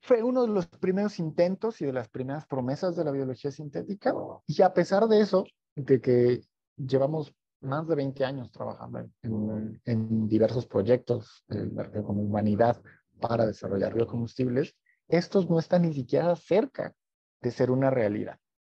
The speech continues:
Sí, se utiliza etanol. Eh, al final les voy a platicar cuál es el problema con el etanol en Brasil. Em, ¿por qué? Porque la escala no es suficiente.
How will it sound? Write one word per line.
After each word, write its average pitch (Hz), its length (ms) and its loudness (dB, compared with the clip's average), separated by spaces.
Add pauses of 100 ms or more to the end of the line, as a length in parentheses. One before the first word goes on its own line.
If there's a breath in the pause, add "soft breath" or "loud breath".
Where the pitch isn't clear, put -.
(300)
Sí, - 280 -8 (140)
se - 140 -4
utiliza 123 400 2
etanol. 113 580 0 (640)
Eh, 107 840 -6 (260)
al 120 140 0
final 127 280 4
les 123 80 4
voy 127 100 6
a 120 60 2
platicar 110 580 -2
cuál 107 220 4
es 110 100 -2
el 117 120 2
problema 101 560 -4 (300)
con 113 220 -6
el 104 120 -4
etanol 104 420 -6 (440)
en 101 220 -6
Brasil. 101 400 -8 (760 loud breath)
Em, 175 760 4 (580)
¿por 208 140 2
qué? 277 160 4 (120)
Porque - 240 2
la 196 80 6
escala 175 340 4
no 143 140 4
es 135 60 -2
suficiente. - 500 -10